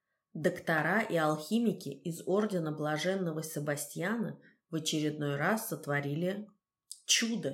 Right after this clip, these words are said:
и в целительстве душ превзошли самих себя. Итак, мальчики,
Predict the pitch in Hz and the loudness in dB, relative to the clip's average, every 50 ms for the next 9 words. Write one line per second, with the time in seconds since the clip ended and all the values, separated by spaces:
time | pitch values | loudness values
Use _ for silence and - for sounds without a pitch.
0 | - - - 151 151 - - - 170 160 180 185 180 160 143 - - - 151 143 | -6 -6 -6 -6 -6 -4 -2 0 0 2 0 -2 -2 -4 -6 -8 -6 -6 -6 -6
1 | 135 135 160 208 202 - - - - _ - 165 170 143 - 151 147 147 - - | -4 -4 -4 -4 -4 -8 -10 -12 -16 _ -4 -4 -2 -2 -2 -4 -6 -6 -4 -4
2 | 151 151 - - 160 156 151 151 151 - - - 151 156 147 139 139 - - _ | -4 -4 -4 -4 -2 -2 -2 -2 -2 -2 -4 -4 -2 -4 -4 -6 -6 -10 -14 _
3 | _ _ _ _ _ - 202 208 208 - 254 247 247 - 160 151 151 147 143 - | _ _ _ _ _ -2 -2 -2 2 0 0 0 0 -4 -4 -2 -2 -2 -4 -4
4 | - - - - - - _ | -6 -8 -10 -14 -18 -18 _